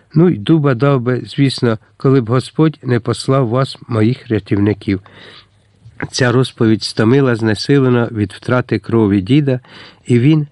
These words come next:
ледве доказавши останні слова, впав у забуття. Стривожений отаман кинувся до кухля з холодною водою, щоб привести старого до тями, та знахар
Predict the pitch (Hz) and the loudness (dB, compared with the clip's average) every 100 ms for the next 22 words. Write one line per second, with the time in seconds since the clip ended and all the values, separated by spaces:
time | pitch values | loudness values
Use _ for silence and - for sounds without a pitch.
0 | _ _ 117 139 135 127 117 113 113 104 | _ _ 0 0 0 -2 -2 -2 -2 0
1 | 143 135 113 107 - 131 127 117 - 113 | -2 -2 -2 -4 -4 -2 0 0 -2 -2
2 | 110 127 135 _ - _ _ - 143 - | 0 0 -2 _ -20 _ _ -2 -2 -2
3 | 123 120 107 113 - - 101 98 _ _ | -2 -2 0 -2 -4 -4 -4 -6 _ _
4 | _ - - 123 123 135 135 117 - 123 | _ -12 -2 0 2 0 0 0 0 -4
5 | 113 139 139 123 120 _ _ _ - 139 | -2 0 0 -2 -6 _ _ _ 0 2
6 | 139 120 120 110 107 - 147 - 110 - | 2 0 -2 0 -2 -2 -6 -2 -6 -2
7 | 123 120 117 113 104 104 139 143 135 _ | 0 2 2 2 2 2 2 2 0 _
8 | - - - - 110 - 120 131 139 - | -20 -20 -10 -4 -4 -2 0 0 -2 -6
9 | 123 - 113 127 120 107 - 135 131 120 | -8 -2 0 2 2 -2 0 0 0 -2
10 | - - _ - 120 98 143 143 - 123 | -6 -20 _ -4 -4 0 0 0 0 -4